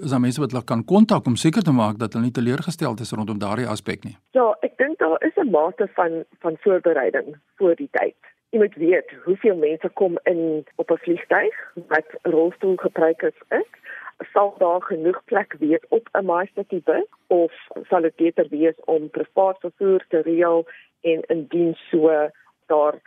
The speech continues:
Speaker 2: maatskappye wat dit kan aanbied?
Speaker 1: Ja.
Speaker 2: Ehm, dit is maar net reëlings voor die tyd te hê daarvoor.
Speaker 1: Ja. En treine, spoorvervoer, hoe lyk dit daar?
Speaker 2: Daar is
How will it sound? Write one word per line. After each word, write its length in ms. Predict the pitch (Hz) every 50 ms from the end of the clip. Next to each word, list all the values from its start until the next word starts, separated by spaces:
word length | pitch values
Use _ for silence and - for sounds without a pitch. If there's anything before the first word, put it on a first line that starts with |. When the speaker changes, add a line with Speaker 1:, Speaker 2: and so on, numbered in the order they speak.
| - _ _
Speaker 2:
maatskappye 600 | - 160 143 156 - - 160 - - 160 151 151
wat 180 | 147 156 160 -
dit 220 | - 139 147 _ - -
kan 380 | - 185 175 156 135 120 - _ _ _ _ _ _ _ _ _ -
aanbied? 460 | - 165 147 151 - - - - _ _ _ _ _ _
Speaker 1:
Ja. 340 | - 120 113 107 104 98 101 -
Speaker 2:
Ehm, 280 | 156 143 139 131 101 - -
dit 160 | 190 185 -
is 200 | - 190 190 -
maar 160 | - 180 170
net 200 | 160 151 147 151 _ - - _ - - _ _ _ _ _ _
reëlings 680 | - - 165 160 160 165 170 170 160 156 143 143 _ _ -
voor 180 | - 165 165
die 120 | 147 143 -
tyd 200 | - 135 - - _
te 100 | - 135 131 -
hê 80 | - - -
daarvoor. 420 | - 92 - - _ - - - 110
Speaker 1:
Ja. 120 | 110 113 - _ _ _ _ _ _ _ _ -
En 180 | - 110 -
treine, 500 | - 147 156 156 165 175 196 240 240 208 _ _ _ _ _ _ _
spoorvervoer, 720 | _ - - - 175 185 170 - 185 160 - 202 208 220 214
hoe 140 | 160 120 110
lyk 180 | 117 127 123 117
dit 120 | 127 120
daar? 300 | 117 120 131 123 98 95 - _ _ _ _ _ _ _ _ -
Speaker 2:
Daar 260 | 208 185 190 185 -
is 220 | - 466 - -